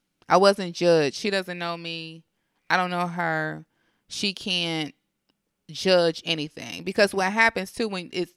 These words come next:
this whole dying in plain sight is, like, people have this idea and this ideology of who they think you are.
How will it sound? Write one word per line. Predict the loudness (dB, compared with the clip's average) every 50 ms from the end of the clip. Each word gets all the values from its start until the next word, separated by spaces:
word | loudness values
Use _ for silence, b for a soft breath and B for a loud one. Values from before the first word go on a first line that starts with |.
| _
this | -6 -6 -4 0
whole | 2 4 4 4 4 2 0 -4 b b b b b b 0
dying | 4 4 6 6 6 2 0 -2
in | -4 -6
plain | -6 -6 -6 -6 -6 -8
sight | -10 -2 0 2 4 4 2 2 0 -2 -4
is, | -6 -6 -2
like, | -2 -2 -2 -2 -4
people | -8 -8 -6 -6 -6 -6
have | -4 -4 -2 -2 -2 -4 -6 -8
this | -6 -4 -2 -2 -2 -4 -8 -14 -20 _ _ _ _ _ _ _ _ _ _ _ _ _ _ _
idea | 8 8 8 8 6 0 -6 -4 -2 0 0 0 0
and | 0 -2 -4 -6
this | -6 -8 -4 0
ideology | 2 2 2 2 -2 -4 -2 -2 -2 -4 -4 -6 -8 -8 -8
of | -8 -8 -8
who | -8 -8 -6 -6
they | -4 -6 -6
think | -8 -8 -10 -10 -10 -10
you | -10 -8 -8
are. | -6 -6 -8 -8 -10 -14